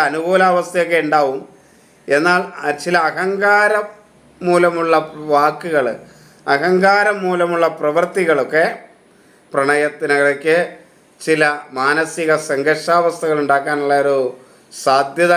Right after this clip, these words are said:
കാണുന്നുണ്ട്. അതുകൊണ്ട് അതൊക്കെ ഒന്ന് ശ്രദ്ധിക്കുക. ഏഹ്, എങ്കിലും ഒന്ന്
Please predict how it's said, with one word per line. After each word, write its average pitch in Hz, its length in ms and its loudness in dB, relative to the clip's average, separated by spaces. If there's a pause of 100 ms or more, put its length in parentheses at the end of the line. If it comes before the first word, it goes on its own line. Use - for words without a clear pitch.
(100)
കാണുന്നുണ്ട്. 143 460 -2 (640)
അതുകൊണ്ട് 135 380 2
അതൊക്കെ 160 360 0
ഒന്ന് 143 220 -2
ശ്രദ്ധിക്കുക. 143 460 0 (1040)
ഏഹ്, 131 300 2 (580)
എങ്കിലും 185 320 2 (520)
ഒന്ന് 165 140 0